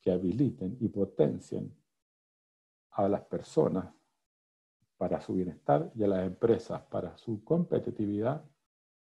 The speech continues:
a través entonces del acceso a conocimientos, eh, puede ser a servicios o a recursos que por sí mismos eventualmente no podrían acceder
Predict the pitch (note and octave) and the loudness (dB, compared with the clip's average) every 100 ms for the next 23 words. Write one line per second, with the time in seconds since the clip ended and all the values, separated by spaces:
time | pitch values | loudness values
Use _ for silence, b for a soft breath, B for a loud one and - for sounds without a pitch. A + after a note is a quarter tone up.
0 | _ F#2+ - F#2+ B2 A#2 A2+ A#2 - - | _ -4 0 2 4 2 2 0 0 0
1 | G#2+ G2 G2 - C#3 C3+ C#3+ B2 - _ | 2 2 2 2 0 0 -2 -4 -8 _
2 | G2 E2 - D#2+ G2+ A2 A2 - A2+ - | 0 0 0 0 2 2 0 -6 -10 -10
3 | _ _ _ _ _ _ _ F2+ F2 E2 | _ _ _ _ _ _ _ -2 2 4
4 | D#2+ D#2 D#2 F#2+ E2 - G2 D#2 - E2 | 4 2 0 0 0 -2 -2 -2 -4 -4
5 | F#2+ A#2 A#2 B2 - A2 E2+ E2+ - E3 | 2 2 2 -8 -6 2 2 2 2 0
6 | C3 - - _ _ _ _ _ _ - | 0 -10 -16 _ _ _ _ _ _ 2
7 | G2 G#2+ G2 - D3 C#3+ - - - - | 2 2 -2 0 2 0 -2 -12 -12 -20
8 | _ _ _ _ _ _ - G2 G2+ - | _ _ _ _ _ _ -4 0 0 2
9 | A#2 A#2+ C#3 D3+ D#3+ E3+ - A2+ B2 A#2 | 2 4 0 0 0 0 2 4 8 8
10 | A#2 A2+ G#2+ - - - | 8 6 4 -4 -8 -8